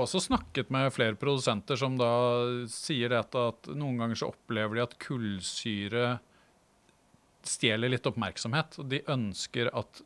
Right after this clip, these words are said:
sider, sideren skal være uten bobler, fordi at de mener at C O to ko-, kan komme litt i veien da,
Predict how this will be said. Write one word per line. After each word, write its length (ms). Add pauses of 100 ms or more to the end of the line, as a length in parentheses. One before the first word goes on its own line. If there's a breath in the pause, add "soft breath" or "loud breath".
sider, 640
sideren 400
skal 320
være 400 (160)
uten 340
bobler, 460
fordi 480
at 160
de 180
mener 460
at 160
C 260
O 60
to 240
ko-, 320
kan 160
komme 160
litt 160
i 80
veien 320
da, 80